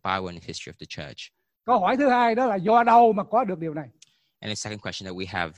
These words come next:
Speaker 1: is, how can this be?
Speaker 2: Chúa Giêsu nói rằng, "Quả thật, quả thật, ta nói cùng các ngươi, kẻ nào tin ta cũng sẽ làm việc ta làm, lại cũng làm việc lớn hơn nữa,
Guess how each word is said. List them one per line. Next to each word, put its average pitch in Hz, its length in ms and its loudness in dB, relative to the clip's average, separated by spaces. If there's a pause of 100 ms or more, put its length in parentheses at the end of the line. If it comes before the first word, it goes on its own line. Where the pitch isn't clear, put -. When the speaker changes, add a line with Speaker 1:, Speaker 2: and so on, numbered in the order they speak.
Speaker 1:
is, 82 400 -10
how 107 260 -8
can 90 180 -12
this 82 220 -12
be? 80 160 -10 (680)
Speaker 2:
Chúa 277 100 -4
Giêsu 226 140 -2
nói 262 100 0
rằng, 196 240 -2
"Quả 220 140 2
thật, 220 240 -4
quả 226 140 -2
thật, 202 240 -4
ta 220 80 0
nói 247 220 0
cùng 185 220 -8
các 233 180 -2
ngươi, 254 240 2
kẻ 190 300 -6 (320)
nào 185 220 -6
tin 233 240 -6
ta 220 240 4
cũng 214 200 -8
sẽ 208 180 -2
làm 190 220 0
việc 175 200 -6
ta 208 140 0
làm, 180 300 -2 (260)
lại 180 240 0
cũng 202 280 -6
làm 190 220 -2
việc 180 220 -10
lớn 262 180 -4
hơn 220 220 -8
nữa, 196 320 -6